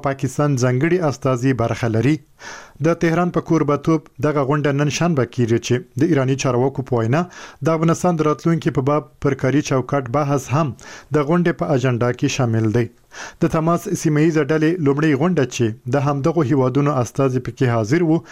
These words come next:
د تیر لمریز کال د سلواغې اتل وی پر نهمه په کابل کې جوړه شوې وه. د پاکستان د بهرنیو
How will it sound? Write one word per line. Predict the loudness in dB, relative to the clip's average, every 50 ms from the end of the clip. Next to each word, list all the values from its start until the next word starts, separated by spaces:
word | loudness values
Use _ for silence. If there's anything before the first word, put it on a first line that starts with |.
| -20 -20 -14 -6 -2
د | -2 -2 0 0
تیر | 0 0 0 0
لمریز | 0 0 2 2 0 -2 -2
کال | -2 -2 0 0 -2
د | -2 0
سلواغې | 0 2 2 2 2 0 0 0 0 0 0
اتل | 0 0 0 2
وی | 2 2 0 0 -4 -12 -20 -14 -6
پر | -4 -2 -2 0 0 0
نهمه | 0 2 2 2 2 0 0 -2
په | -2 -2 0
کابل | -2 0 0 0 -2
کې | -2 0 0 0 2 2
جوړه | 0 0 0 -2 -2 -2
شوې | 0 2 2 2
وه. | 0 -2 -4 _ _ _ _ _ _ _ -4
د | -2 -2
پاکستان | -2 -2 0 -2 -2 0 0 0 2 2
د | 0 0
بهرنیو | 0 0 0 2 2 2